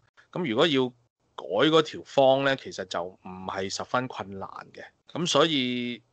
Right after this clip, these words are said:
之後會點呢？噉啊，再，再留意一下。噉而家當然有人就喺香港都出咗聲啦，就要，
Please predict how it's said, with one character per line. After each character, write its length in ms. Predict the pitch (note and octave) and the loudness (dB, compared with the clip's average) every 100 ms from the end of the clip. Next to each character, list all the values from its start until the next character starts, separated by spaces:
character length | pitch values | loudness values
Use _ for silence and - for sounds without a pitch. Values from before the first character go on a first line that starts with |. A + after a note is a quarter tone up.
| _ | _
之 220 | - F3+ | -2 2
後 160 | B2+ G#2 | 4 2
會 140 | G#2+ | -2
點 240 | A2+ F#2+ A#2+ | -6 -8 -4
呢？ 220 | C3 B2+ | -2 -2
噉 160 | A2+ G#2+ | -4 -8
啊， 300 | - F#2 G2 | -6 -8 -8
再， 640 | _ _ - _ - G#2+ | _ _ -20 _ -8 -4
再 80 | G#2 | -2
留 200 | G2 E2 | -2 -6
意 60 | F2+ | -8
一 80 | G#2 | -4
下。 220 | A#2 G#2 | -2 -2
噉 160 | B2+ A#2 | -2 0
而 40 | |
家 100 | A#2 | 2
當 140 | C3 B2 | 4 2
然 100 | A2+ | 0
有 160 | G2+ | -2
人 160 | G2 E2 | -2 -4
就 100 | E2 | -4
喺 160 | F#2 A2+ | -2 0
香 160 | A#2+ | -2
港 140 | G#2 G#2+ | -2 -4
都 80 | |
出 120 | A2 A2+ | -4 -2
咗 120 | G#2 | -2
聲 200 | A2+ A2 | 0 2
啦， 220 | A2 A2+ | 2 2
就 160 | G#2 E2+ | 0 -6
要， 180 | F2+ | -6